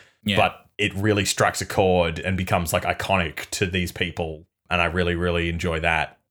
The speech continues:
Speaker 2: And they do a good job of getting that across in this movie as well.
Speaker 1: Yeah, well, I think,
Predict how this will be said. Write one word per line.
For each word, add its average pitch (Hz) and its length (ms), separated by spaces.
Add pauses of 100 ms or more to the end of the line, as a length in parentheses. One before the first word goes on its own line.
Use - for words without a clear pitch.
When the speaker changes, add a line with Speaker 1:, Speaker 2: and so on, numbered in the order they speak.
Speaker 2:
And 98 80
they 98 80
do 98 160
a - 20
good 95 160
job 95 180
of 87 120
getting 90 240
that 87 160
across - 320
in 87 100
this 85 160
movie 85 240
as 82 160
well. 80 460 (180)
Speaker 1:
Yeah, 127 320
well, 117 100
I 147 80
think, - 280